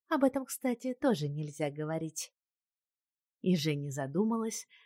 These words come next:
стараясь запомнить и разложить по полочкам все услышанное сегодня. Из того, что она усвоила, можно сделать следующие выводы.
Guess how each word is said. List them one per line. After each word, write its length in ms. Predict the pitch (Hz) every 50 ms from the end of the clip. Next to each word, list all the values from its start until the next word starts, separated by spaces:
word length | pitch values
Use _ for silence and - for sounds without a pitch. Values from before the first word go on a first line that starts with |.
| _ _
стараясь 640 | - - - - 175 208 247 277 277 262 233 196
запомнить 720 | 185 196 175 170 - - 254 285 285 285 277 269 269 - _
и 120 | - 220 208
разложить 600 | 196 196 175 170 180 196 214 - 214 202 - _
по 100 | 156 143
полочкам 600 | - - 247 277 277 262 - - - - 254 233
все 280 | - - - - 220 247
услышанное 760 | 247 233 - - - 202 214 202 - - 226 208 214 220 214
сегодня. 640 | 208 - - 254 202 180 156 131 - 139 139 143 - _ _ _ _ _ _ _ _ _ _ _ _ _ _
Из 200 | 185 156 - -
того, 280 | 170 165 151 151 151
что 240 | 147 - - - 147
она 220 | 147 147 135 135
усвоила, 680 | 139 139 - - - 196 240 277 247 151 135 135 127 - _ _ - - _ _ _
можно 420 | - 170 214 294 320 - 262 269 262
сделать 440 | - - 160 160 180 214 220 214
следующие 600 | - - - 160 165 160 180 165 - - 190 180 151
выводы. 540 | 147 147 139 139 143 135 139 143 131 -